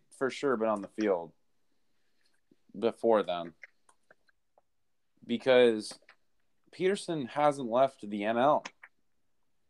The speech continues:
And neither has Tom-, Tommy Pham's been in the N L too. Yeah, Tommy Pham played for San Diego in twenty twenty, twenty twenty-one,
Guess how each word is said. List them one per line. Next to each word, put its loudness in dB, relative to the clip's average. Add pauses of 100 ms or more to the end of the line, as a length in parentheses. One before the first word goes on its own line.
(800)
And -6
neither 0
has -4 (220)
Tom-, -10 (180)
Tommy 2
Pham's 2
been -2
in -4
the -4
N -2
L 2
too. 0 (1000)
Yeah, 4
Tommy -2
Pham -2
played 2
for -6
San -4
Diego 2
in -4
twenty -10
twenty, -10 (300)
twenty -2
twenty-one, -2